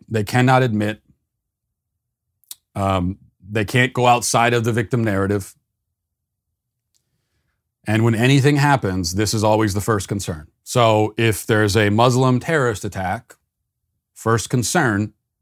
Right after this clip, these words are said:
is making sure that nobody says any mean things to Muslims because of it. When China unleashes, uh, a deadly virus on the world and kills five million people, what's the first con-, concern there? It's not to hold China accountable, that's for sure.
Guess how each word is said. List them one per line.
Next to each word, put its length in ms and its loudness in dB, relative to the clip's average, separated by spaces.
is 300 -2
making 320 0
sure 400 -2
that 340 0
nobody 280 0
says 220 -2
any 340 -2
mean 280 -2
things 400 -6
to 160 -6
Muslims 380 -2
because 300 -8
of 80 -16
it. 60 -20
When 220 0
China 680 2
unleashes, 880 0
uh, 240 -6
a 80 -4
deadly 260 0
virus 460 2
on 120 -4
the 60 -4
world 380 0
and 100 -4
kills 280 -4
five 300 -2
million 280 -6
people, 480 -6
what's 180 0
the 40 -2
first 220 2
con-, 140 0
concern 480 0
there? 240 0
It's 140 -4
not 160 4
to 40 -2
hold 140 0
China 240 0
accountable, 440 -8
that's 140 -10
for 80 -10
sure. 300 -14